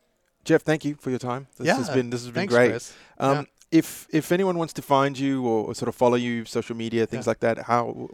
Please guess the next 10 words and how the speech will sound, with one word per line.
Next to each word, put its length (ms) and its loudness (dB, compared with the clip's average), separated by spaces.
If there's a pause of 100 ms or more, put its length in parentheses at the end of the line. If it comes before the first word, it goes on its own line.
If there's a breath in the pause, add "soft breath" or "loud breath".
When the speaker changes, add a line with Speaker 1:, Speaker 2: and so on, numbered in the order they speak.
Speaker 1:
anything 240 -10
you 80 -10
wanna 100 -8
plug? 280 -2 (380 soft breath)
Speaker 2:
Uh, 800 4
well, 360 0
my 160 -6
blog 360 -2
is, 360 -10
uh, 460 -6